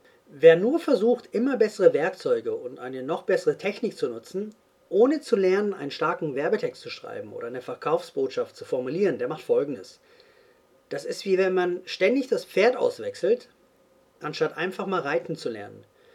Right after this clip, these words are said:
Wer reiten kann, der kann dann auch noch mit einem ganz bockigen Pferd von Anfang an viel besser umgehen und zurechtkommen.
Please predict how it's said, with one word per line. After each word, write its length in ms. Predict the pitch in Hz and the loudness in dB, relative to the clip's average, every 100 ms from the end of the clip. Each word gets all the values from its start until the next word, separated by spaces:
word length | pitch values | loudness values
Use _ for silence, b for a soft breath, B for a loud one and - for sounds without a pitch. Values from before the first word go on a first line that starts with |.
| b b b b _ _ - | b b b b _ _ -4
Wer 260 | 135 143 | -2 0
reiten 320 | 143 202 - 151 | 0 -2 -2 -2
kann, 380 | 214 247 165 | 0 0 -2
der 140 | - 135 | -6 -10
kann 180 | - 190 | -4 -2
dann 140 | 185 | -2
auch 180 | 175 165 | -4 -4
noch 160 | 170 | -4
mit 140 | 170 147 | -4 -6
einem 200 | 151 143 | -8 -4
ganz 260 | 156 165 | -4 -4
bockigen 440 | - 165 208 160 143 | 2 2 4 -6 -2
Pferd 220 | 120 113 | -2 -4
von 160 | 131 131 | -12 -8
Anfang 380 | 156 170 160 | -8 -4 -6
an 120 | 147 151 | -6 -10
viel 220 | - 220 | -10 2
besser 280 | 196 - 160 | 2 2 -2
umgehen 360 | 165 139 123 | -2 -4 -6
und 80 | 113 | -8
zurechtkommen. 580 | 120 123 - - 101 | -8 -8 -10 -12 -12